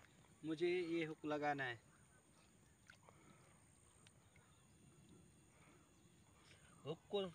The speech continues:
ज़रा मजबूत, मजबूती से लगा दें। और सूरज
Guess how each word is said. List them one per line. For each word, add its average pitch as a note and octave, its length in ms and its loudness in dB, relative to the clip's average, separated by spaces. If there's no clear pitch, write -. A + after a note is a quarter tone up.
ज़रा E3+ 240 2
मजबूत, F3+ 420 0
मजबूती F3 420 -6
से F#3 240 2
लगा D3+ 300 4
दें। F#3 140 0
और F3+ 320 4
सूरज F#3+ 520 -4